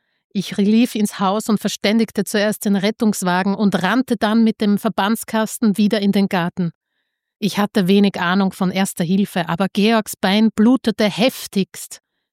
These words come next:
Ich musste etwas tun. Ungeschickt legte ich einen Verband an.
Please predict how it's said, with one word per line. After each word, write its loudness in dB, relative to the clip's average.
Ich 0
musste 4
etwas -4
tun. -4
Ungeschickt 2
legte 0
ich -2
einen 0
Verband -4
an. -6